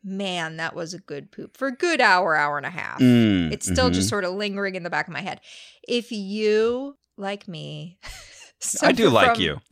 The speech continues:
Speaker 1: <laughs> Thank you. If you suffer from combined I B S,
Speaker 2: Okay. <laughs>
Speaker 1: you may find this very gratifying because it just triggers, like, "Oh, well, everything's out."
Speaker 2: Bit of endorphin release. Uh,
Speaker 1: Yeah.
Speaker 2: okay.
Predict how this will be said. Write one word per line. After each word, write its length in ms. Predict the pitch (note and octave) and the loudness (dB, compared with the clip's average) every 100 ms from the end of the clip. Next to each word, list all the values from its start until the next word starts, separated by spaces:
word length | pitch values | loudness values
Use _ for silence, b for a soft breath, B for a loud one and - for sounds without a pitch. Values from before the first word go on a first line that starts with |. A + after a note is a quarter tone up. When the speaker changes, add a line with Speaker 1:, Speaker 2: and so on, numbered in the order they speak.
| - | 0
Speaker 1:
<laughs> 0 | G#4+ F4+ G4 - | 2 2 -4 0
Thank 240 | E4+ D4+ | 0 0
you. 120 | D#4+ - | 0 0
If 560 | D4 D5 D#5 G4+ D#4+ | -2 0 2 2 0
you 160 | C#4 E4 | 0 -2
suffer 360 | - C#4+ D4+ D4 | 0 0 0 -2
from 260 | C4 A3+ | -4 -6
combined 800 | G#3+ G#3 F#3+ F#3 F3+ F#3 F#3 G#3 - | -10 -6 -2 0 -2 -6 -10 -14 -8
I 140 | F3 E3+ | -4 -4
B 200 | E3+ D3+ | -6 -6
S, 500 | A#2+ B2 - - - - | -6 -8 -10 -10 -8 -6
Speaker 2:
Okay. 520 | E2+ - - - F3+ - | -6 -2 -2 0 -4 -4
<laughs> 80 | - | -8
Speaker 1:
you 140 | A#3+ | -4
may 200 | A#3+ A#3 | -2 0
find 340 | A3+ A3+ G#3 | 2 0 0
this 160 | G3+ - | -6 -4
very 340 | G#3+ C4 C4+ | 2 4 4
gratifying 720 | A3 G3 F#3 F3+ F#3 G3 F#3 | 0 2 4 2 0 -4 -4
because 240 | F3 G3 F3+ | -6 -10 -10
it 100 | D#3 | -10
just 280 | - F3+ - | -8 -10 -8
triggers, 480 | G3+ E3+ F3+ E3 | -8 -6 -6 -6
like, 260 | E3 D#3 E3 - | -4 -4 -4 0
"Oh, 320 | A#3+ G#3 E3+ - B B B - | 4 4 2 -8 B B B 2
well, 280 | G#3 G#3+ G#3 | 6 6 6
everything's 680 | A#3+ C#4 B3+ B3 A3+ F#3+ | 4 4 2 0 0 0
out." 420 | F3+ E3 D3 D3 - | 4 4 2 -2 -4
Speaker 2:
Bit 120 | G2+ | -2
of 80 | F#2 | 0
endorphin 720 | F2+ E2 F#2 F2+ F2+ E2 E2+ | 0 0 0 0 -2 -2 -2
release. 680 | E2+ E2 F2 E2+ E2+ - - | -2 -2 -2 -2 -2 -6 -6
Uh, 260 | D#2 C#2 C2+ | -4 -4 -2
Speaker 1:
Yeah. 340 | F#3+ D#3+ C#3 F#2+ | 0 -2 0 -2
Speaker 2:
okay. 400 | F#2 G#2 D2+ | 0 0 0